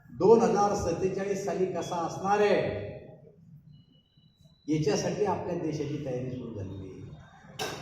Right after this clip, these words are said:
केंद्रात, राज्यात, मंत्रालयीन पातळीवर सेक्रेटरीच्या अध्यक्षतेखाली समित्या नियुक्त केल्या गेल्या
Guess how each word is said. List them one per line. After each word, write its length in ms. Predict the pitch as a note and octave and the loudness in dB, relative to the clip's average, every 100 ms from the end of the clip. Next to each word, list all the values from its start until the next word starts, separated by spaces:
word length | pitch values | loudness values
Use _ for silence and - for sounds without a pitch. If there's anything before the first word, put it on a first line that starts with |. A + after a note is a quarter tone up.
| - - - - - - - _ - E3 | -14 -18 -20 -20 -20 -20 -20 _ -12 -2
केंद्रात, 420 | F3+ G3 G#3+ G#3 | 0 4 4 6
राज्यात, 680 | F3+ F#3 F3+ A3 - F#3+ | 4 2 4 4 4 2
मंत्रालयीन 520 | F#3+ G3+ G#3+ A3 A3 G#3+ | 0 -2 0 0 2 2
पातळीवर 520 | A3 A3 A3+ A3+ A3 - - - - - - - - - - - _ - - - - - | 2 6 10 12 10 6 -2 -6 -12 -16 -18 -20 -20 -20 -20 -20 _ -20 -20 -20 -20 -4
सेक्रेटरीच्या 720 | - F#3+ G#3+ A3 A3+ G#3+ A3 F#3+ - - - - - - | 2 4 4 2 2 4 4 4 2 -2 -10 -14 -18 -2
अध्यक्षतेखाली 760 | F3+ F3 G#3+ A3+ A3+ G#3+ G#3 G#3 | -2 4 2 6 4 4 2 0
समित्या 480 | F#3 G#3 A3+ B3 C#4 | 0 2 4 6 6
नियुक्त 240 | C4+ B3+ | 6 6
केल्या 280 | C4+ C4 B3+ | 4 6 6
गेल्या 320 | B3+ B3 A3 | 6 6 6